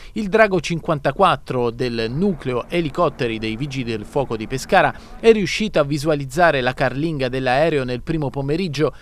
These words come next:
e a verricellare a terra un soccorritore che ha agganciato i superstiti. Una volta a bordo sono stati trasportati a Pescara e poi sui mezzi del centodiciotto all'ospedale del capoluogo adriatico per le cure mediche del caso. Ancora da chiarire le cause dell'incidente.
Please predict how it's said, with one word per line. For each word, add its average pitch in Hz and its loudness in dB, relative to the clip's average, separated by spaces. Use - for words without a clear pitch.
e 214 2
a 214 4
verricellare 170 2
a 131 0
terra 165 0
un 131 -4
soccorritore 147 -2
che 127 -4
ha 117 0
agganciato 117 -4
i 113 -8
superstiti. 120 -6
Una 196 2
volta 170 2
a 143 4
bordo 160 2
sono 147 -4
stati 147 -4
trasportati 160 -2
a 131 0
Pescara 156 2
e 120 -8
poi 156 0
sui 131 -8
mezzi 117 -6
del 117 -6
centodiciotto 160 -6
all'ospedale 202 4
del 139 0
capoluogo 135 2
adriatico 147 0
per 143 -2
le 131 -2
cure 160 2
mediche 127 -4
del 135 -2
caso. 107 -4
Ancora 208 4
da 165 2
chiarire 151 2
le 131 -2
cause 139 0
dell'incidente. 131 -2